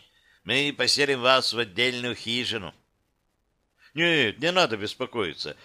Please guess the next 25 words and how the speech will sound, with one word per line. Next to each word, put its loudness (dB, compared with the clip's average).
Я 4
вам 2
очень -2
благодарен, 2
но 2
рядом 2
со -4
своими -2
людьми -6
я 6
буду -4
чувствовать -6
себя -2
лучше». -6
«Это 6
не -2
обсуждается», 2
строго 0
сказал 0
вождь. -4
«Кайварра 4
чтит -4
обычаи 0
своих -2
предков. 0